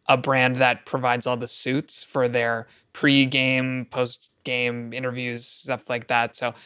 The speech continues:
and they don't have to wear them necessarily, but a lot of times they do. So, like, Barcelona has Thom Browne, who we are gonna talk about in a second, that pro-,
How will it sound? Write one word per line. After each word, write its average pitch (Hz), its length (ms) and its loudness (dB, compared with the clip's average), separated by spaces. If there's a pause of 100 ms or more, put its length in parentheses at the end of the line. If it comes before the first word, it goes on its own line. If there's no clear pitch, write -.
(120)
and 147 80 2
they 156 60 6
don't 160 160 4
have 135 180 -2
to 143 80 2
wear 127 220 4
them 127 340 0
necessarily, 139 600 0
but 123 180 -2
a - 100 -10
lot 117 180 -8
of 120 60 -16
times 123 240 -12
they 120 140 -10
do. 120 160 -8
So, 127 200 -6 (360)
like, 123 100 -4
Barcelona 127 480 2
has 120 160 -2
Thom 123 380 2
Browne, 117 400 0
who 131 120 -8
we 120 180 -4
are 117 80 0
gonna 117 140 -8
talk - 240 -4
about 123 180 -4
in 120 100 -6
a - 40 -10
second, 113 440 -6
that - 260 -4
pro-, 131 240 -10